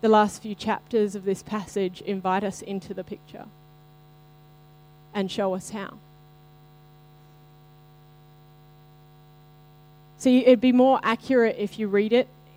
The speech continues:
in the Greek to say,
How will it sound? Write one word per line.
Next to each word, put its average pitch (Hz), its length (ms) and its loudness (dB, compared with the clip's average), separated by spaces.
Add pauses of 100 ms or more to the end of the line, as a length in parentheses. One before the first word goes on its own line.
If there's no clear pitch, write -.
in 220 140 0
the 208 60 2
Greek 196 580 -4 (1040)
to 226 140 2
say, 208 520 2